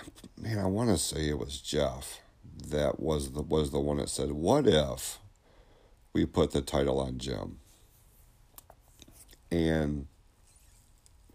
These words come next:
with everybody's nodding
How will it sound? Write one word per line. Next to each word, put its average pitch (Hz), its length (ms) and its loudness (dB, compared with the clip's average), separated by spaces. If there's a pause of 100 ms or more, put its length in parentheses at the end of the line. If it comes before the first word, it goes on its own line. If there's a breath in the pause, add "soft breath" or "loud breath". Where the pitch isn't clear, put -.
(880 soft breath)
with 85 200 4
everybody's 104 1120 8 (1040)
nodding 80 720 6